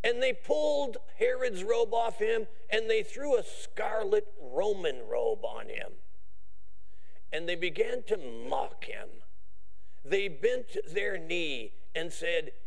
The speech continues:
"Hail, hail to the King of the Jews." That didn't last long, because some rude man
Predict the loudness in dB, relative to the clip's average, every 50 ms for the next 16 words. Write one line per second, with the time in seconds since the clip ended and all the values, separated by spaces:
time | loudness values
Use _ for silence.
0 | -2 -2 -2 0 2 2 2 2 2 2 0 0 0 0 -2 -2 -2 -2 -2 -2
1 | -2 -2 -2 -2 -2 -2 -2 0 0 0 2 2 2 2 2 2 0 0 0 -2
2 | -2 -2 -2 -2 -2 -2 -2 -2 -2 -2 -2 -2 -2 -2 -2 -2 -2 -2 -2 -2
3 | -2 -2 -2 -2 -2 -2 -2 -2 -2 -2 -2 -2 -2 -2 -2 -2 -2 -2 -2 -2
4 | -2 -2 -2 -2 -2 -2 -2 -2 -2 -2 -2 0 0 0 0 -2 -2 -2 -2 -2
5 | -2 -2 -2 -2 -2 -2 -2 -2 -2 -2 0 0 0 0 0 0 0 0 0 0
6 | 0 0 0 0 0 0 0 0 0 0 0 0 0 0 -2 0 0 0 0 0
7 | 0 -2 -2 -2 -2 -2 -2 -2 -2 -2 -2 -2 -2 -2 -2 -2 -2 -2 -2 -2
8 | -2 -2 -2 -2 -2 -2 -2 -2 -2 -2 -2 -2 -2 -2 -2 -2 -2 -2 -2 -2
9 | -2 -2 -2 -2 -2 -2 -2 -2 -2 -2 -2 -2 -2 -2 -2 -2 -2 -2 -2 -2
10 | -2 -2 -2 -2 -2 -2 -2 -2 0 0 0 0 0 0 -2 -2 -2 0 0 0
11 | 0 0 0 0 0 -2 -2 -2 0 0 0 0 -2 -2 -2 -2 -4 -4 -4 -4
12 | -4 -4